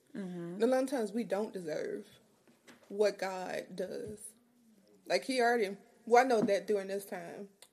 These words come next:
Speaker 2: Jesus was still on the earth. He hadn't died and died for our sins.
Speaker 1: Mm-hmm.
Speaker 2: But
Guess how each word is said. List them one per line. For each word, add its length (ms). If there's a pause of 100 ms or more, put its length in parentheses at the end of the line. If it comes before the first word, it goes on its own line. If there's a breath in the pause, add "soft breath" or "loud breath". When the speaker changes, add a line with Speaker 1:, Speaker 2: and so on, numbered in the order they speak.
(160)
Speaker 2:
Jesus 380
was 240
still 260
on 100
the 100
earth. 300
He 160
hadn't 260
died 340
and 140
died 240
for 100
our 100
sins. 440 (280)
Speaker 1:
Mm-hmm. 260 (1200)
Speaker 2:
But 500